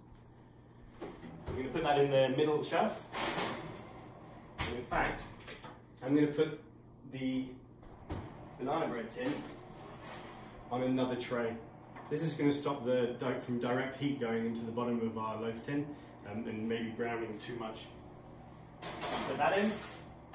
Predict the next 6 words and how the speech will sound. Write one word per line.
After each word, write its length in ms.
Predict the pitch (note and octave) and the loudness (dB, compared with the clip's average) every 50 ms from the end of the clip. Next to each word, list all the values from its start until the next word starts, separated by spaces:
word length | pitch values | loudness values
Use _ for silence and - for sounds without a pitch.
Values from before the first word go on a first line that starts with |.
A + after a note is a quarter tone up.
| - - - - - - - - - - - - - - - | -6 -6 -6 -10 -14 -18 -18 -14 -12 -10 -10 -10 -10 -10 -10
I 40 | - | -4
have 120 | C3+ C3 B2+ | -2 -2 -2
a 40 | |
timer 340 | B2+ - - C#3+ C#3 B2+ A#2 | -2 -2 0 2 2 2 2
set, 460 | - - - F#3+ G#3 - - - - - - - - - - - - - - - - - - - - - - | 0 2 4 4 4 4 2 -4 -12 -16 -18 -20 -20 -20 -20 -20 -20 -20 -20 -20 -20 -20 -20 -20 -20 -14 -10
and 380 | - D3+ D#3 C#3+ C#3 D3+ D#3 | -4 0 0 2 2 2 2